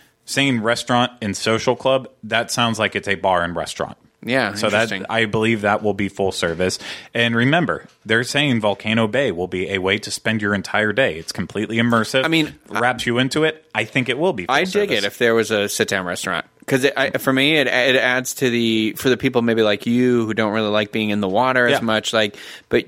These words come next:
Speaker 2: m-, this seems like something, like, I could lure you there with. Like, "Oh, well, let's go eat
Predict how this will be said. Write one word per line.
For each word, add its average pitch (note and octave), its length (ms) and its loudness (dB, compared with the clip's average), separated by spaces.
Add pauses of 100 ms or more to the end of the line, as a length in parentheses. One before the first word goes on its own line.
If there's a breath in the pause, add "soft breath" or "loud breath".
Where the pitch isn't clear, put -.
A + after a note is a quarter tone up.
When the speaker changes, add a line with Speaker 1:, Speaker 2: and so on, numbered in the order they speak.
Speaker 2:
m-, C3 240 -2
this C#3 200 0
seems C3 240 0
like A#2+ 160 0
something, B2+ 300 0
like, A2 240 0
I A#2+ 140 0
could G#2 180 -8
lure A#2 400 2
you A2+ 240 0
there A2 260 2
with. B2+ 520 -2
Like, B2 180 0
"Oh, G3 100 2
well, B2 160 2
let's A#2+ 220 0
go B2+ 240 2
eat C3 260 2